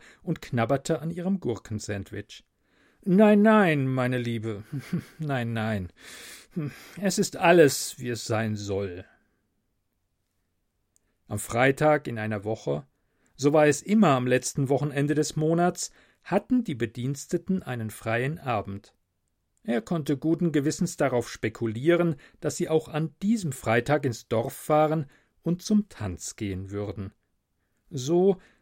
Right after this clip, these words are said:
wie sie es immer zu tun pflegten. Sicher drei oder vier Stunden wäre er allein mit seiner Frau im Haus. Das würde genügen. Nach reiflicher Überlegung hatte er sich entschieden, es mit Gift zu versuchen.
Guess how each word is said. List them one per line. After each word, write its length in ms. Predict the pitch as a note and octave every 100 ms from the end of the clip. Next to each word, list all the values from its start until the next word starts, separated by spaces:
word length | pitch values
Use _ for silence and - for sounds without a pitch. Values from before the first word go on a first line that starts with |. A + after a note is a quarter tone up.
| -
wie 80 | F3+
sie 180 | G3 A3
es 200 | G#3+ -
immer 400 | - A#3+ C3+ -
zu 120 | G#2+
tun 320 | - G#2 F#2+
pflegten. 640 | - G#2 F#2+ - - F#2+ - _ _ _ _ _ _ _ _ _
Sicher 380 | G#2+ C3 E3 C#3
drei 420 | - A#2 C#3+ E3+
oder 140 | C#3
vier 280 | A2 D3+ F#3
Stunden 600 | - - D3 F3 F3 F3
wäre 280 | C#3 B2 B2+
er 260 | A#2+ A2+ G2
allein 500 | G2 F2+ F#2 C3 D#3
mit 180 | B2+
seiner 300 | - A2+ G#2
Frau 480 | G2+ - - G#2 A#2
im 300 | D#3 D#3 -
Haus. 420 | F#2 D#2 - - _ _ _ _ _
Das 320 | A#2 A2 -
würde 220 | C3 C#3 F3
genügen. 580 | G3+ A3+ A#3+ B2+ G2 - _ _ _ _ _ _ -
Nach 200 | F3+ D3+
reiflicher 540 | E3 F3 - - D#3
Überlegung 600 | C3+ B2 A#2+ D3 E3 D3+
hatte 220 | C#3+ -
er 180 | D#3 D3+
sich 220 | D3+ D#3
entschieden, 500 | - A#2 - C3+ C#3+
es 180 | D#3 D#3
mit 200 | G#3+ G#3+
Gift 240 | A#2 - -
zu 120 | F#2
versuchen. 640 | - F2 G#2+ G2 - A#2